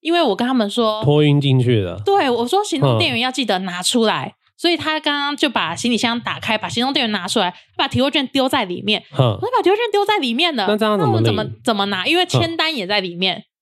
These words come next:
Speaker 1: 就刷卡签单也全部都在里面。
Speaker 2: 嗯，嗯，嗯。
Speaker 1: 我就赶快跟地勤讲，然后地勤就说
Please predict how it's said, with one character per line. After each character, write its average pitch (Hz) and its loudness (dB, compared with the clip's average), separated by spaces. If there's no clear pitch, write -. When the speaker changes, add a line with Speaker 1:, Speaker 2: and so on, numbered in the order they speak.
Speaker 1:
就 311 0
刷 311 0
卡 160 -6
签 226 -2
单 233 0
也 190 -4
全 - -14
部 147 0
都 131 4
在 120 2
里 120 2
面。 113 2
Speaker 2:
嗯， 104 -2
嗯， 98 -2
嗯。 85 -6
Speaker 1:
我 262 0
就 330 2
赶 302 0
快 247 -2
跟 185 -4
地 247 0
勤 175 -2
讲， 170 -2
然 277 0
后 311 0
地 381 2
勤 277 0
就 269 2
说 262 0